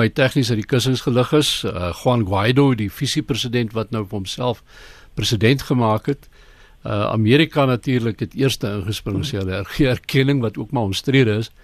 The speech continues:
Uh, maar terselfde tyd Suid-Afrika wat sê, nee, hulle ondersteun van Maduro. Maar n-, geen woord gerep oor gesonde ekonomiese beleid, uh, menseregte en al daai goed wat, waarvan hy nou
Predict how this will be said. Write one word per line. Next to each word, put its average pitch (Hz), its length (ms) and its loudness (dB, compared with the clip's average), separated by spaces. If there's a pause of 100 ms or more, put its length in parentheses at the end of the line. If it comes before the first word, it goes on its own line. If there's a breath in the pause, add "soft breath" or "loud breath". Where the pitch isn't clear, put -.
(560 soft breath)
Uh, 120 160 0
maar 135 180 2
terselfde 165 380 2
tyd 160 320 0
Suid-Afrika 151 720 0
wat 143 160 0
sê, 147 120 0
nee, 196 200 0
hulle 190 480 0 (200)
ondersteun 160 540 0
van 190 120 2
Maduro. 110 560 0 (600 soft breath)
Maar 127 140 -2
n-, 147 240 -4
geen 247 240 2
woord 175 280 4
gerep 135 600 2
oor 131 400 0 (420 soft breath)
gesonde 143 560 4
ekonomiese 135 600 4
beleid, 131 680 0
uh, 113 400 0
menseregte 123 1000 2
en 156 280 2
al 143 180 2
daai 123 220 2
goed 113 240 -6
wat, 117 220 -2
waarvan 113 360 0
hy 101 140 -2
nou 120 140 0